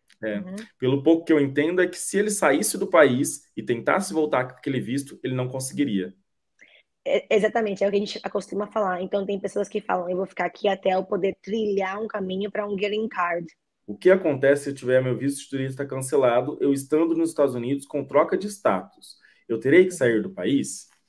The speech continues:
Speaker 2: Então, essa pergunta é muito relevante. Muita gente também tem me comunicado que eles estão aqui nos Estados Unidos já ilegal e que eles recebem uma comunicação do consulado no Brasil,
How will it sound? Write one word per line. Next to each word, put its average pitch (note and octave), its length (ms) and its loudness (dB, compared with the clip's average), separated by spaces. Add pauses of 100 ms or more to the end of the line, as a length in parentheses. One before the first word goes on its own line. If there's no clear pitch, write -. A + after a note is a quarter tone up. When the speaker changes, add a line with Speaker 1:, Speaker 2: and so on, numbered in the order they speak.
(920)
Speaker 2:
Então, G#3+ 360 -2
essa G3+ 280 -4
pergunta G#3 440 0
é G3 440 4
muito G3+ 280 -2
relevante. F#3+ 560 -2
Muita G#3 280 0
gente G#3+ 260 -2
também F#3 240 -4
tem G3 140 0
me F#3 80 -2
comunicado F#3 680 -2
que - 140 2
eles F#3 140 2
estão G#3 280 -4
aqui G#3+ 220 -4
nos G3 100 -4
Estados F#3 440 -4
Unidos F3+ 500 -6
já F#3+ 180 2
ilegal G3 560 0
e G#3+ 60 -4
que - 160 -8
eles G3 180 2
recebem G3 560 -4
uma G3+ 160 -4
comunicação G3 720 -6
do G3 140 2
consulado G#3+ 600 2
no G#3+ 100 2
Brasil, G3 580 0